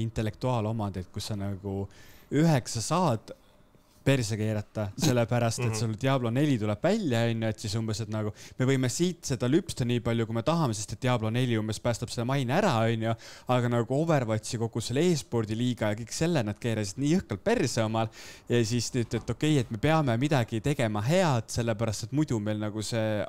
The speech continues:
Speaker 1: I P kaotab mõtet, mõtte ära.
Speaker 2: Mhm.
Speaker 1: Sest et sul ikkagist nagu sellises formaadis mängud ei tööta olukorras, kus sul ei ole seda e-spordi osa seal taga.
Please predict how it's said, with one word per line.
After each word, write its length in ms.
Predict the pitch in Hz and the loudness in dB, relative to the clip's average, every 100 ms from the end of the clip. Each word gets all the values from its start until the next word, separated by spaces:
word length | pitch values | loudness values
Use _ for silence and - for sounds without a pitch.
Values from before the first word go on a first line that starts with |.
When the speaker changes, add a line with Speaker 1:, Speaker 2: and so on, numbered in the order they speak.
| - | 0
Speaker 1:
I 80 | 131 | 0
P 240 | 120 127 | 0 -2
kaotab 320 | 113 117 - 127 | -2 -2 -4 0
mõtet, 560 | 185 - 90 - - - _ - | 0 0 -6 -10 -14 -14 _ 0
mõtte 300 | 156 - 104 | 0 0 -2
ära. 160 | 101 | 0
Speaker 2:
Mhm. 160 | 120 113 - - - | 0 -2 -8 -20 -18
Speaker 1:
Sest 240 | - 117 - | -6 -4 -2
et 100 | 110 | -4
sul 220 | 123 127 | -2 -2
ikkagist 400 | - 113 113 - | -2 -4 -4 -4
nagu 160 | 110 | -4
sellises 500 | 110 156 156 120 110 101 | -2 0 0 0 -2 -2
formaadis 800 | 117 117 143 156 131 110 104 - - - _ - | -2 -2 0 0 -2 -4 -6 -8 -14 -20 _ -2
mängud 800 | 135 165 185 180 - 123 113 107 - | 2 2 2 0 -2 -2 -2 -4 -6
ei 200 | 147 120 | -4 -2
tööta 500 | - 156 170 135 - | 0 2 2 0 -2
olukorras, 640 | 135 160 127 - 104 107 | 0 2 0 -2 -4 -4
kus 240 | - 113 - 117 | -6 -8 -6 -4
sul 80 | |
ei 60 | 120 | 0
ole 160 | 139 127 | 2 2
seda 220 | - - | 0 0
e-spordi 420 | 127 117 - 101 | 0 0 -4 -6
osa 220 | 98 101 113 | -4 -4 -4
seal 180 | 127 139 | -4 -2
taga. 240 | 160 160 | -2 -2